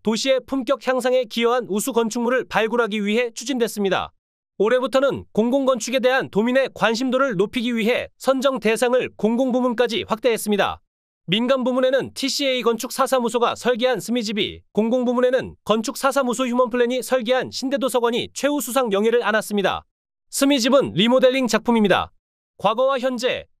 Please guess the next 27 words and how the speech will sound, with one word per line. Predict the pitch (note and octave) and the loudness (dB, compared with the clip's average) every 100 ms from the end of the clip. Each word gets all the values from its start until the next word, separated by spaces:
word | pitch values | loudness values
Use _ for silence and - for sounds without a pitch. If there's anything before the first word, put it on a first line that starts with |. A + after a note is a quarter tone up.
| D#3+ | -6
미래가 | G#3+ B3+ C4+ | -2 -2 0
만나는 | A3 A3 A#3+ C4+ A3+ | -2 -2 -2 -2 -4
공간으로 | A3 A#3 B3+ B3+ C4 - | -4 -2 -2 -2 -4 -6
기존 | A3+ C4 A#3+ | -6 -4 -2
오래된 | G3+ A#3+ B3 B3 - | -2 -2 -2 -4 -4
건축물의 | G3+ A#3 C4 C4 C4 F3+ | -4 -4 -4 -2 -2 -2
물성과 | G3+ - A#3+ B3 - | -4 -4 -2 -2 -2
공간 | G#3 A3+ C4 A#3 | -4 -2 -4 -4
구조를 | A3+ G#3+ B3 G#3+ | -6 -4 -4 -4
유지, | G3+ F#3+ D#2+ _ - | -6 -8 -10 _ -8
설계자의 | C4 C#4 B3+ C4 B3+ | -4 -2 -2 -2 -2
의도를 | G3 A3 A#3+ B3+ | -2 -2 -2 -2
드러낸 | A3+ A3+ A#3+ | -2 -2 -2
디테일 | - A3 B3+ A#3 | -6 -4 -4 -2
등에서 | A3 G#3+ F#3 B2 | -2 -2 -2 -2
높은 | G3+ C4 B3+ | -6 -4 -6
평가를 | - C4 B3 A#3+ | -4 -4 -2 0
받았습니다. | G#3 G3+ - G3 D#3+ D#2+ _ _ _ _ - | 0 -2 -4 -4 -4 -6 _ _ _ _ -10
신대도서관은 | - C#4 D4 C#4+ C#4 C4 C4+ B3 G#3+ | -4 0 0 0 0 2 2 0 -2
도서관 | G#3 B3 C4 C4+ | -2 2 0 0
기능뿐만 | - A#3 B3+ A#3 B3 B3+ | -2 -2 0 0 0 2
아니라 | A3 A3 G#3+ D#2+ A2+ | 0 0 -2 -2 -4
문화공간 | G3 C4 A#3+ B3 B3+ | 0 0 0 0 0
역할을 | A#3 A3+ B3 | 0 0 0
하도록 | A#3+ A#3+ A#3+ - - | 0 0 0 -2 -2
설계자와 | B3 B3 A#3+ A#3+ A#3+ | -2 0 0 0 0
주민, | G#3+ G#3 F2+ | -2 -4 -4